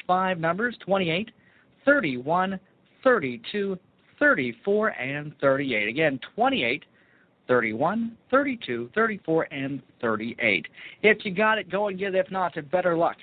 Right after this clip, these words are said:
tomorrow evening. And now look at our weather forecast for Uniontown and all of southwestern Pennsylvania. This just off the Associated Press. Overnight, mostly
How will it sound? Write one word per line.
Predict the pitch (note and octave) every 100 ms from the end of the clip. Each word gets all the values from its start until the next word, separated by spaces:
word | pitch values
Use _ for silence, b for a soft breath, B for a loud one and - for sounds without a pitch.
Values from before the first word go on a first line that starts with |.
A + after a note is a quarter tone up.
| - b b b -
tomorrow | - C#3 A#2+ A#2+ A#2 A#2+ -
evening. | A#2+ A#2 A2+ F#2 E2+
And | F#2+
now | C3+ D#3
look | D#3+
at | D3+
our | C#3+
weather | D#3 E3+ -
forecast | D3+ C#3 D3+ D#3+ -
for | F3+
Uniontown | G#3 G#3+ C#3 B2 C#3 E3+
and | C#3+
all | B2 A#2+
of | -
southwestern | C3 - C3 B2 A#2+
Pennsylvania. | A#2+ B2 A#2+ B2 D#3+ A3+ G#2+ B B B -
This | C3 -
just | B2 A#2 - -
off | C#3 B2 -
the | C3+
Associated | A#2+ C#3 B2 B2 A#2+
Press. | - A#3+ B3+ - b b b b
Overnight, | F#3 F#3+ F#3 F3 -
mostly | D#3+ F3+ - D3